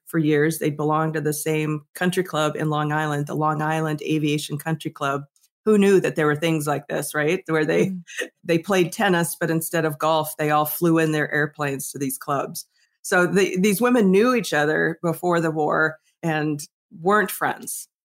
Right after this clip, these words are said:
Speaker 1: I don't know that
Speaker 2: Mm.
Speaker 1: they were enemies or rivals, but they, they weren't friends. So you get those two different ideas, and they both wanted to be leaders, and they both believed in their ideas, and some conflict is going to arise.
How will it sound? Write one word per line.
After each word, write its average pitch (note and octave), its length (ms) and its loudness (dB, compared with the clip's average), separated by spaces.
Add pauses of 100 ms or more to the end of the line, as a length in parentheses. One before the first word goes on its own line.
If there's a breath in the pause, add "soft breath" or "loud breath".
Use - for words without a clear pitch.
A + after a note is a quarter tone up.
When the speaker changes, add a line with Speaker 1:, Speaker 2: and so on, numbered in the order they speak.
(440)
Speaker 1:
I D#3+ 120 -4
don't F#3 180 2
know F#3+ 140 2
that F3 140 -6
Speaker 2:
Mm. E3+ 60 -12
Speaker 1:
they E3+ 60 -4
were E3 120 0
enemies D3 520 -2
or D3+ 120 -4
rivals, C#3+ 480 -2
but C#3+ 160 -12
they, C#3 260 -4 (100)
they D3 100 -4
weren't C#3 300 -6
friends. E3+ 520 -12 (440)
So E3+ 120 -6
you E3 120 4
get F3+ 240 0
those E3 300 0 (180)
two G#3+ 180 -4
different F3+ 340 0
ideas, D#3 760 -2
and D3+ 100 -6
they D3+ 100 0
both D#3+ 300 0
wanted D#3+ 300 0
to D#3+ 60 -10
be D#3 140 -4
leaders, D3 560 -2
and D3+ 80 -6
they D#3 80 -2
both D#3 260 -4
believed D#3 380 -2
in D3+ 80 -4
their C#3+ 140 -4
ideas, C#3 520 -6
and C3+ 300 -8 (500)
some E3 320 -2
conflict D3 580 -4
is C#3+ 120 -8
going C3 240 -6
to - 120 -12
arise. B2 540 -8